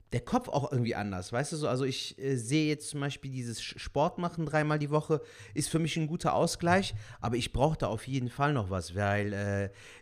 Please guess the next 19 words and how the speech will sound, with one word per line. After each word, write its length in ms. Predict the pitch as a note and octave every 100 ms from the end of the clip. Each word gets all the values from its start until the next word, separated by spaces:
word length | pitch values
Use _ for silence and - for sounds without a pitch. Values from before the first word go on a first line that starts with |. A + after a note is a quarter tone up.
| -
ich 160 | -
auch 220 | B2+ B2 C3
wirklich 260 | D#3 -
ge-, 140 | C3+ A2+
merke, 300 | C3 D#3 C#3+
zum 160 | B2
Beispiel 220 | B2+ - B2
gestern 520 | F3 F3 - D3+ F3+ - _ - _ _
hatte 200 | E3 -
ich 160 | -
einfach 220 | F3+ F3+ D3+
so 100 | D3+
einen 120 | B2+
Downtag, 640 | C#3 F3+ G#3 G#3+ F#2+ D2 -
weißt 240 | G#2+ C3 C3+
du, 20 |
so, 300 | B2 A2+ -
ähm, 400 | A2+ A2+ A2+ A2+ - _ -
einfach, 260 | E3 F3+